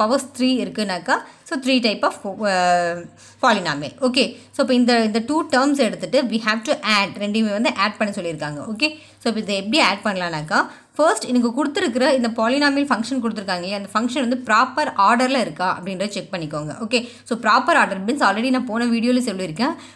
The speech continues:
ப்ராப்பர் ஆர்டர்னா எப்போவுமே லாஸ்ட் லைன் செக் பண்ணிக்கோங்க. This is the constant term,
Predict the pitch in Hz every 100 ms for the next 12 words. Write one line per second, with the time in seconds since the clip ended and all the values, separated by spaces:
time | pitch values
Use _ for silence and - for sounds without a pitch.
0 | _ - 247 285 311 220 196 202 254 226
1 | 247 269 208 233 - 262 247 190 196 175
2 | 160 160 170 196 240 277 277 196 220 -
3 | 233 180 175 233